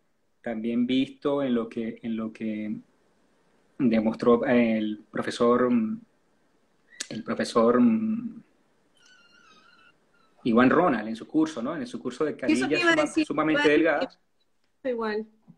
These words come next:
Speaker 1: Lleva el disilicato de litio, creo que hasta novecientos grados,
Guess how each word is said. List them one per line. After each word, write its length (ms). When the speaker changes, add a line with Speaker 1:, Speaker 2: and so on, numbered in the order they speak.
Speaker 1:
Lleva 320
el 60
disilicato 560
de 100
litio, 480
creo 220
que 80
hasta 180
novecientos 760
grados, 480